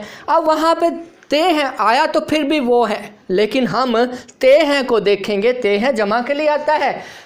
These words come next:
फिर हम फाइल इसका लिखेंगे दे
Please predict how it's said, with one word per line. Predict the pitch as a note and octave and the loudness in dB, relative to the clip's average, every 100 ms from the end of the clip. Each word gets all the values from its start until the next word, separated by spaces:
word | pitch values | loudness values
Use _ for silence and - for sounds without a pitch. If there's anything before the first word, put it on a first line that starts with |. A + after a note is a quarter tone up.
| _ | _
फिर | C4+ D4 | -2 0
हम | C#4+ C#4 | 0 -2
फाइल | C4+ B3+ C4 | 0 0 0
इसका | C4+ - C#4 | -2 -2 -2
लिखेंगे | C4+ C4+ C#4 C#4 | -2 -4 -2 -2
दे | A3+ F#3+ F#3 G3+ C4+ - | 0 0 0 0 -2 -6